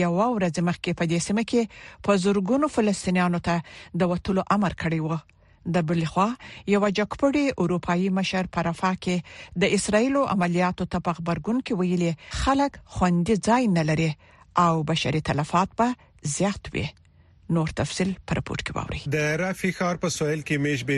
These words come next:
Speaker 2: ځای شوي فلسطینیان وایي چې لوګي د سه شنبې په ورځ له ډېر لرې ځایه ښکاره کېدل. خلکو وروسته له هغه دې کم ته مخه وکړه چې اسرائیلو د دوشنبې په ورځ د ټلیفوني پیغامونو په ګډون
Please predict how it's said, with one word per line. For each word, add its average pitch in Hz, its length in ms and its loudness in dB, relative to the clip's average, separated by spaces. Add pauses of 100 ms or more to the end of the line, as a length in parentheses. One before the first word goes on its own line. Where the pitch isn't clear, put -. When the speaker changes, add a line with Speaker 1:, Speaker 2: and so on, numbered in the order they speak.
(100)
Speaker 2:
ځای 117 120 0
شوي 127 260 -2
فلسطینیان 120 680 -2
وایي 151 180 0
چې 143 140 -4
لوګي 135 520 0
د 139 80 0
سه 170 220 -2
شنبې 156 420 -2
په 143 60 -2
ورځ 139 320 -2
له 127 100 0
ډېر 135 260 0
لرې 131 340 0
ځایه 135 240 0
ښکاره 123 280 -2
کېدل. 127 500 -2 (640)
خلکو 175 520 0 (200)
وروسته 180 360 0
له 165 100 2
هغه 156 120 -2
دې 147 260 0
کم 147 140 -2
ته 139 120 -2
مخه 160 280 -2
وکړه 160 280 -2
چې - 120 -4
اسرائیلو 143 480 0
د 117 200 -2
دوشنبې 160 440 -2
په 147 120 -4
ورځ 147 260 -2
د 135 100 0
ټلیفوني 123 460 -4
پیغامونو 120 540 -2
په 170 140 -4
ګډون 160 440 0